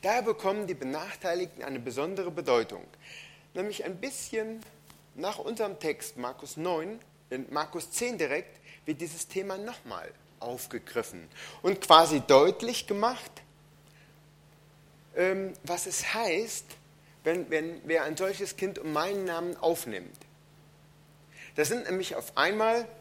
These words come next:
und ihr kennt diese Stelle ganz gut, Frauen, die ihre Kinder zu Jesus bringen wollen, damit sie gesegnet werden, damit er sie berührt,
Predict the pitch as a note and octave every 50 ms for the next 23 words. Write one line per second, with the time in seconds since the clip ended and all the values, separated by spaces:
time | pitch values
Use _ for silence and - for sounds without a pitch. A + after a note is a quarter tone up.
0 | - - B2+ A#2 A#2+ A2+ - D3 C#3+ D3+ C3 A#2 G2+ G2+ - - - A#2 A2+ A2
1 | G#2+ A2+ G#2+ A2 - - - D3 D#3+ F3+ E3 - - - - - - - - -
2 | - - - - - - - - - - - - - - - - - - - -
3 | - - - - - - - - - - - - - C3+ D#3 F#3 F#3 E3 E3+ G#3
4 | A#3+ A#3+ - - - - - - - - D3+ E3 D#3+ D3 D3 D3 - F#3+ G3 G#3
5 | G3 G3 F#3+ F#3+ G3 F#3+ - - - - D3 C3+ A#2+ C#3+ C3+ B2 B2+ - - -
6 | A2+ A2+ G#2+ G#2 G2+ F#2 F#2+ G2 G2+ G#2+ G#2+ - - - - - - - - -
7 | - - - - - - - - - - - - - - - - G#2+ A#2+ C3+ C3
8 | - C#3+ C3+ C3 B2+ B2+ - - - - - - - - - - - - G#2+ A2
9 | B2 B2 - - B2 G#2 - - - G2+ F2 E2+ F2 F#2 F#2+ G2+ B2 A#2 C#3+ A#2
10 | A#2+ A#2 F#2+ B2 G2 A2 B2 B2+ A#2+ G#2+ G2+